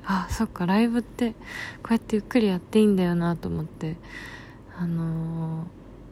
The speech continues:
すごい、あのね、私の近くにいたお姉さんのお客さんが、「なんかヒーリング効果すごいわー」って<laughs> 言ってたんだけど、実際すごいね、こ-、心が癒されました。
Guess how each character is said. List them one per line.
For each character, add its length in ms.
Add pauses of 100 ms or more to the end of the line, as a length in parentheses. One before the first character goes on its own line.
(160)
す 200
ご 160
い、 140 (840)
あ 100 (240)
の 80
ね、 220
私 380
の 120
近 300
く 140
に 160
い 40
た 240 (800)
お 80
姉 220
さ 200
ん 120
の 120
お 60
客 240
さ 160
ん 100
が、 240 (420)
「な 100
ん 20
か 140
ヒ 320
ー 20
リ 140
ン 60
グ 120
効 220
果 140
す 200
ご 140
い 100
わ 300
ー」 40
っ 20
て 280 (680)
<laughs> 680
言 140
っ 40
て 160
た 160
ん 100
だ 100
け 160
ど、 220 (400)
実 300
際 180
す 160
ご 180
い 100
ね、 200 (340)
こ-、 160
心 440
が 120
癒 200
さ 160
れ 100
ま 180
し 100
た。 140